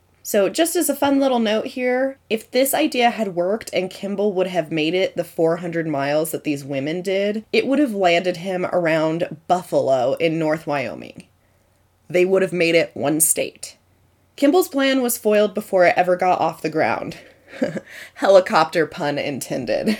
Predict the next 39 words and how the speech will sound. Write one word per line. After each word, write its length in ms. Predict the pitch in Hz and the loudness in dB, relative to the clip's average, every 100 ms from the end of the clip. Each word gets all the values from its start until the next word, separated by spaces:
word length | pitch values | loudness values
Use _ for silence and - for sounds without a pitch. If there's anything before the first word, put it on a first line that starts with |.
| - | 0
<laughs> 180 | - 240 - - - - - - | 0 0 -6 -20 -20 -20 -18 0
When 340 | 208 214 214 | 2 4 2
one 260 | 226 262 277 | 2 2 2
of 240 | 269 226 | -2 -4
the 80 | 226 | -8
family 460 | - 214 202 202 | -4 -4 -2 -2
members 440 | 185 170 160 165 165 | -2 -2 0 0 0
of 220 | 175 175 | -4 -4
the 80 | 175 | -6
third 480 | - - 180 175 - | -2 0 2 2 0
inmate 560 | 165 170 160 139 - - | -2 0 -2 -4 -6 -10
convinced 640 | 202 202 190 196 214 - | -6 -2 0 0 -2 -2
them 180 | 208 180 | -2 -2
to 120 | 175 165 | -6 -12
tell 300 | - 165 151 | -4 -4 -2
the 100 | 160 | -4
D 240 | 160 165 | -6 -8
E 220 | 170 147 | -8 -2
A 440 | 135 139 156 170 - _ | 0 2 0 -2 -8 _
instead 480 | 180 165 - - 160 | -4 0 0 4 4
of 180 | 165 165 | 4 2
going 280 | 160 151 160 | 0 0 -4
through 320 | - 147 139 | -6 -6 -4
with 160 | 135 | -6
their 200 | - 131 | -2 -4
part 300 | 127 - 135 | -4 -6 -4
of 160 | - - | -4 -8
the 60 | 135 | -12
plan. 540 | - 117 - - - _ _ - | -10 -10 -10 -14 -20 _ _ -6
The 140 | 180 | -4
D 260 | 185 214 262 | -2 -2 0
E 160 | 302 269 | 2 4
A 180 | 202 190 | 4 2
was 220 | 185 170 | 0 -2
notified 580 | 160 160 185 180 170 165 | 0 0 -2 -4 -2 -2
in 220 | 151 - | -4 -6
April 380 | - 170 202 190 | -6 -4 -4 -4
twenty 440 | - - 165 170 | -6 -6 -4 -4
sixteen. 1080 | 165 - 143 - - - 156 127 80 60 | -4 -6 -6 -10 -12 -6 -6 -4 -8 -14